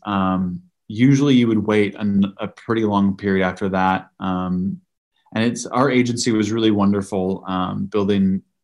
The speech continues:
Arizona Families down in Arizona is a group that we ended up working with. And, um, some agencies have a policy where it's all based on, like, when you entered the system, that's when we'll, we'll show you to birth moms. 'Cause the way that works, typically, um,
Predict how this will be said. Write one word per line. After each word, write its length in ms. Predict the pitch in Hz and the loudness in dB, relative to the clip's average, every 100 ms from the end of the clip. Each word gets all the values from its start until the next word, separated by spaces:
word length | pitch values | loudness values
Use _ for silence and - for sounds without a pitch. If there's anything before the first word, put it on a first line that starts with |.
| 101 | -4
Arizona 320 | 98 98 92 | -4 -2 -4
Families 440 | 87 98 95 92 | -2 -2 -2 -2
down 120 | 98 95 | -4 -4
in 80 | |
Arizona 380 | 95 90 98 95 | -4 -2 -2 -2
is 80 | 92 | -4
a 60 | 101 | -4
group 220 | 101 95 | -4 -4
that 120 | 92 | -6
we 100 | 95 | -2
ended 160 | 95 92 | -2 -4
up 140 | 90 | -6
working 300 | 95 101 92 | -6 -4 -4
with. 280 | 90 90 - - | -4 -8 -16 -8
And, 380 | 98 92 92 - _ _ _ _ 95 | -4 -2 -2 -4 _ _ _ _ -6
um, 480 | 92 90 87 - - | -4 -2 -2 -2 -4
some 280 | - 151 151 | 2 2 2
agencies 420 | 117 131 127 123 | 2 2 2 0
have 160 | 104 92 | 0 -2
a 60 | |
policy 460 | - 90 101 - 120 | -2 -2 -2 -2 0
where 560 | 104 101 98 95 - - | 2 2 2 0 -4 -6
it's 180 | 101 101 | -4 0
all 140 | 95 | 0
based 320 | 98 95 - | 0 0 0
on, 180 | 95 92 | -2 -2
like, 240 | 90 90 - _ - - _ | -2 -4 -8 _ -20 -20 _
when 300 | 85 92 98 | -6 0 0
you 100 | 104 | 0
entered 240 | 110 131 | -2 -2
the 80 | 139 | -2
system, 400 | 139 180 - 90 | 0 0 0 -2
that's 240 | 90 87 104 | -2 -4 -4
when 100 | 107 | -2
we'll, 460 | 113 113 113 110 _ | 0 2 0 -4 _
we'll 120 | 120 110 | -8 -6
show 160 | - | -4
you 140 | 117 117 | -2 0
to 80 | |
birth 200 | 113 147 | 0 0
moms. 220 | 139 90 - | -2 -6 -4
'Cause 60 | |
the 60 | 113 | 0
way 120 | 110 | 2
that 140 | - | 0
works, 400 | 98 117 113 - | 0 -2 -2 -6
typically, 580 | - 123 131 107 98 98 - - - _ - | -6 -2 0 2 0 0 -8 -20 -20 _ -8
um, 640 | 98 92 90 87 87 - | -2 -2 0 -2 -2 -6